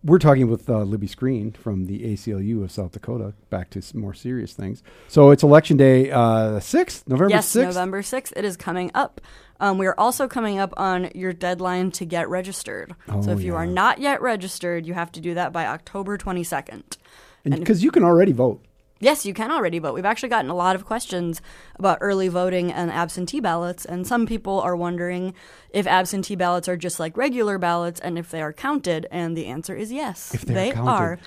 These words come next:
Speaker 1: No, they're just suggestions.
Speaker 2: Yes, well, there were all these rumors going around that they were only counted if the margin of the race was really close, and that is
Speaker 1: What?
Speaker 2: not true. They are always counted.
Speaker 1: The thing is, is that, uh, what we like to call now early voting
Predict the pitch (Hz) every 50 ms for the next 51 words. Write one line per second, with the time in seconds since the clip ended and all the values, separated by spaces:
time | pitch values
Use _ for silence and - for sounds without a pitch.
0 | - - 165 - - 208 156 185 165 123 139 123 - - - - - - - -
1 | - - - - - 247 214 302 392 508 - 269 285 330 330 320 311 285 269 254
2 | 247 220 233 185 175 233 294 370 466 415 - 233 220 202 196 185 180 180 175 175
3 | 175 170 170 170 170 185 180 165 165 - - 196 208 220 220 214 202 185 - 196
4 | 180 185 185 - 185 180 175 175 - - 185 175 160 - - - 185 170 185 170
5 | 175 175 170 165 175 185 185 180 160 185 175 170 165 175 180 - - - 180 165
6 | 165 175 170 165 165 175 170 - 180 165 170 170 165 160 151 - - 233 202 156
7 | 127 - - - - 165 180 254 320 277 269 175 175 185 208 - - - - -
8 | 330 381 427 480 - _ _ _ _ - - 165 160 151 - - 254 269 294 294
9 | 294 294 - - 233 190 170 - - - - - - _ - 151 147 - - 156
10 | 139 147 180 208 139 110 107 98 104 110 104 101 - 110 101 98 101 101 - -
11 | - - 127 113 98 123 123 113 123 117 110 110 104 - - - 107 101 92 95
12 | 90 - - 143 117 107 104 101 87 87 85 85 82 85 95